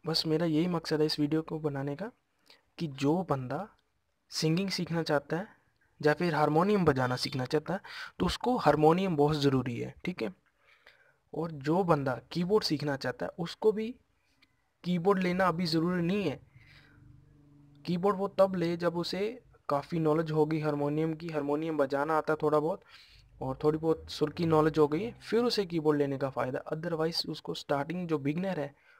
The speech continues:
उसको कीबोर्ड के ऊपर पैसा इन्वेस्ट करने का कोई फ़ायदा नहीं होगा, वो पछताएगा, जैसे मैं पछताया अपने टाइम में जब मैंने शुरुआत की थी।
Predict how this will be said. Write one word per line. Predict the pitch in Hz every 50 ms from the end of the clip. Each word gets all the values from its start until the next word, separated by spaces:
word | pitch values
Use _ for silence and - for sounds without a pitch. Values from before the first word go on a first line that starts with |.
| _ _ -
उसको | 151 147 - - 160 160
कीबोर्ड | - - 147 143 143 156 151
के | - 151
ऊपर | 147 147 175
पैसा | 180 - - 135 135 131 - 165 170 170
इन्वेस्ट | 156 143 143 147 - -
करने | 143 139 139 143
का | 147 - 208 - _ -
कोई | - 143 147 160 180 190
फ़ायदा | 185 - 147 135 135 135 143 139
नहीं | 143 139
होगा, | 127 123 131 180 220 - _ _ _ _ _ _ _ - - - - - _ _ _ 147
वो | 131 143 165 196 220 - -
पछताएगा, | 165 160 - - - 135 123 123 120 123 127 131 - _ _ _ _ _ _ _ _ _ _ _ _ _ _ _ _ _ _ _ _ _ _ _ _ _ _ - 147
जैसे | 147 139 139 - 156
मैं | 151 147 147
पछताया | - 151 - - - - 135 143 147
अपने | 143 139 143 143
टाइम | 139 143 139 135 135
में | 143 160 156
जब | 139 131
मैंने | 135 131 131 139 135
शुरुआत | - 143 139 131 131 131 -
की | - 135
थी। | 127 - -